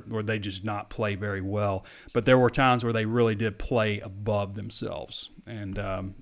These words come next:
you know, it's, it's fun to rem-, reminisce about that. There's been talk about, you know, getting petition. There is a petition to get <laughs> Bobby Petrino back to being coach at Arkansas.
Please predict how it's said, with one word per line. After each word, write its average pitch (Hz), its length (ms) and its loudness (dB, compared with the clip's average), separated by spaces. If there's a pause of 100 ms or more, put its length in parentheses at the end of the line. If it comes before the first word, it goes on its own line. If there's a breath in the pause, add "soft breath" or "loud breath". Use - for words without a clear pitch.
(460)
you 127 100 -4
know, 117 80 0
it's, 120 120 -4
it's 127 160 -4
fun 127 220 2
to 117 80 2
rem-, 110 320 0
reminisce 110 400 0
about 104 240 -2
that. 104 200 -2 (240 loud breath)
There's 135 140 2
been 131 160 6
talk 120 300 6
about, 113 340 4
you 113 60 -2
know, 107 80 0
getting 113 240 -4
petition. 110 640 0
There 117 140 0
is 113 140 2
a 101 40 -4
petition 110 460 -2
to 104 40 0
get - 220 -2
<laughs> - 0 -
Bobby 117 260 2
Petrino 104 480 -2
back 104 220 -2
to 101 60 -10
being 104 220 -2
coach 104 360 -2
at 104 80 -4
Arkansas. 104 640 -4